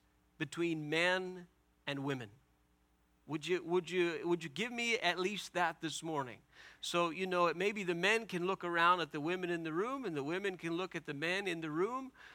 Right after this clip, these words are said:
You might notice a difference, just, just visually,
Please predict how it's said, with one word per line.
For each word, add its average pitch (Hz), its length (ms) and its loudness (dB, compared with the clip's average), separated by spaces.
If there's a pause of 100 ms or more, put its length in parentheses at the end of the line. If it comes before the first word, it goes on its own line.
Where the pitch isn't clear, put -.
(300)
You 202 280 -6
might 233 300 4
notice 226 400 0
a 196 60 -12
difference, - 720 -2 (240)
just, - 340 -2
just 214 220 -4
visually, 170 640 4